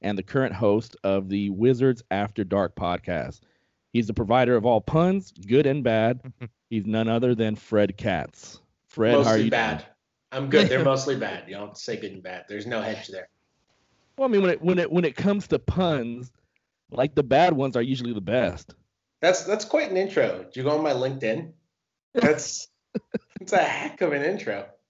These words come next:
Speaker 1: I mean, hey, if you want intros, you need to talk to Dylan. Dylan's the man with the intros. I, I, I tried to, I tried to do it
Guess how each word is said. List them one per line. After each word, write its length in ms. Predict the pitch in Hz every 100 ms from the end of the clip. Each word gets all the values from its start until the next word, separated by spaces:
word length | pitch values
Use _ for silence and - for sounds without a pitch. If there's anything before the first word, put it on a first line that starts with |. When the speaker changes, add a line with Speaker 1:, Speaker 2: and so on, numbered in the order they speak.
| _ -
Speaker 1:
I 100 | 185
mean, 240 | 190 170 165
hey, 240 | 175 143
if 140 | 131
you 120 | 180 240
want 240 | 233 185
intros, 540 | 156 185 180 127 123
you 160 | 135 185
need 80 | 165
to 60 |
talk 240 | - 135 135
to 80 | 101
Dylan. 360 | 127 117 95
Dylan's 320 | 120 170 156
the 60 | 123
man 320 | 120 123 117
with 140 | 110 95
the 160 | 104
intros. 480 | 117 113 107 90 82
I, 260 | 95 92 -
I, 80 | 120
I 40 | 131
tried 420 | - 143 147 139
to, 360 | 147 123 107 - _ _ _ _ 101
I 60 |
tried 320 | - 151 151
to 40 | 127
do 300 | 127 139 139
it 180 | 117